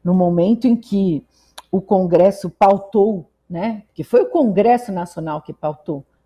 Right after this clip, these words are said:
e a oposição teve um forte papel nisso,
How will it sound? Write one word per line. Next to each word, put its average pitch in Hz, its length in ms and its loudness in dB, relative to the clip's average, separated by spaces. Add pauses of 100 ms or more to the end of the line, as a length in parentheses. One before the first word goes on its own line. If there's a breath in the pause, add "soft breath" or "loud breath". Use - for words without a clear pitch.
e 170 80 -2
a 170 60 4
oposição 202 840 0 (640)
teve 175 480 -2
um 175 100 -2
forte 180 400 0
papel 175 400 -2
nisso, 143 420 -8